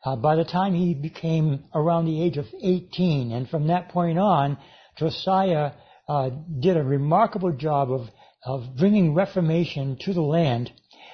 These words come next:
but it was only on the surface, unfortunately. But it was during those first eighteen years, apparently, that Zephaniah writes this prophetic word that we have before us. He talks about the things that are yet to come.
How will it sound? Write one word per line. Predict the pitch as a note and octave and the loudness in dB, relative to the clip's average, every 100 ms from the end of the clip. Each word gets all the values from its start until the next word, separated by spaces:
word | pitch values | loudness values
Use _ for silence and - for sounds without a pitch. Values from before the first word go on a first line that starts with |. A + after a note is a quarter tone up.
| - | -4
but | D#3 F3+ | 2 2
it | |
was | A3 F#3+ | 4 2
only | G#3 G#3 F#3+ | 2 2 2
on | F3+ | 0
the | E3+ | -2
surface, | - E3 - C3 - - - - | -2 -4 -4 -8 -6 -8 -12 -4
unfortunately. | C#3 C#3 D3+ C3+ - C#3 B2+ A2+ - _ - - - | -2 0 0 0 -2 -4 -4 -4 -10 _ -20 -20 -6
But | - | 4
it | F3 | 6
was | F3 | 6
during | G3 A3+ G#3+ | 6 6 6
those | G3 - | 4 2
first | G#3 A3 - A3 | 0 0 0 -2
eighteen | G3+ G3 - A3 A3+ G3 | -2 -2 0 4 6 4
years, | D3 C#3+ C#3 | 4 2 0
apparently, | D3 - A3 G3+ D#3+ C#3 C#3+ | -4 -2 0 0 0 -2 -2
that | C#3 C#3+ - - | -2 -4 -14 -10
Zephaniah | C#3+ D3+ G3 F3+ D#3+ E3+ D#3+ D#3 D3+ - - | -2 -2 0 0 0 0 0 -2 -8 -16 -6
writes | C3+ E3+ E3+ - B2+ | 0 0 0 -4 -2
this | D#3+ - | -2 -2
prophetic | - D#3+ - D#3 D3 C#3 | -6 -6 -2 -2 -4 -2
word | D3+ E3 A#2 A2+ | 2 4 2 -2
that | D3 C3 | -4 -2
we | C#3 A#2+ | -2 0
have | C3+ A#2+ | 0 0
before | A#2+ - E3+ D3+ G#2+ | -4 0 2 4 0
us. | F#2+ - _ - - - - - - _ _ | -8 -14 _ -20 -20 -20 -20 -20 -20 _ _
He | C#3+ | -4
talks | E3+ G3+ - | 2 2 2
about | F3+ F#3+ | 2 2
the | F3+ | 2
things | - G3 F#3+ E3 | -2 0 0 2
that | F3 | 0
are | |
yet | D#3 D#3 G3 - | 0 0 -2 -6
to | F3+ | -10
come. | F3 F#3+ F3+ A#2+ | -4 -2 0 -2